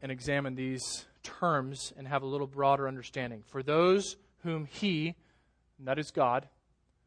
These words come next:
"foreknew." So there are people who God foreknows. And those people whom he foreknows, he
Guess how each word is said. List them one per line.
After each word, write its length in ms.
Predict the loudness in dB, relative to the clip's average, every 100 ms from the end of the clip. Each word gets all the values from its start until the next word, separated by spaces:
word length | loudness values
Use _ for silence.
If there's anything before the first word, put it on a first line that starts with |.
| _
"foreknew." 500 | -6 0 2 0 -6 -8 _ _ _ _ _ -16
So 160 | -10
there 280 | 2 8 10
are 360 | 10 10 8 4 _ -6
people 560 | -2 0 0 0 0 -4 _ -10
who 100 | -4
God 440 | 6 10 10 8 2 _ _ -18
foreknows. 960 | -2 4 6 6 4 4 -2 -14 -14 -18 _ _ _ _ _ _ _ _ _ _ _ _ _ _ _ _ -2
And 260 | 2 4
those 400 | 8 10 10 6
people 480 | 0 4 6 8 8
whom 280 | 8 4 4
he 260 | 2 0 0
foreknows, 960 | 4 8 8 8 10 10 8 4 -4 _ _ _
he 300 | -2 0 0